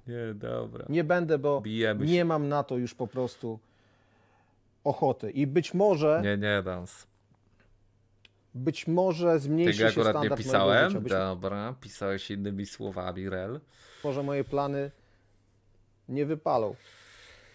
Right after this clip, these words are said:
Speaker 2: Być może moje dzieci będą miały do mnie pretensje: „Ej, było tak fajnie, mieliśmy więcej pieniędzy, a teraz ich nie ma”.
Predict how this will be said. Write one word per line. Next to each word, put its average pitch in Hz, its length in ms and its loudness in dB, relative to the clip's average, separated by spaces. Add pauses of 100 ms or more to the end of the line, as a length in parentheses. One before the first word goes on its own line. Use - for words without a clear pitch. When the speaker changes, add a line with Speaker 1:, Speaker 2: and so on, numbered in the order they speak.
Speaker 2:
Być 127 240 -4
może 147 440 2 (280)
moje 143 300 2
dzieci 156 360 2
będą 143 280 2
miały 143 240 4
do 139 100 0
mnie 139 160 0
pretensje: 135 600 -2 (300)
„Ej, 147 240 4
było 139 240 2
tak 131 260 0
fajnie, 143 400 -2
mieliśmy 131 320 -6
więcej 131 280 -4
pieniędzy, 139 680 -2
a 131 240 -2
teraz 135 380 -2
ich 123 120 -10
nie 131 120 -4
ma”. 117 160 -6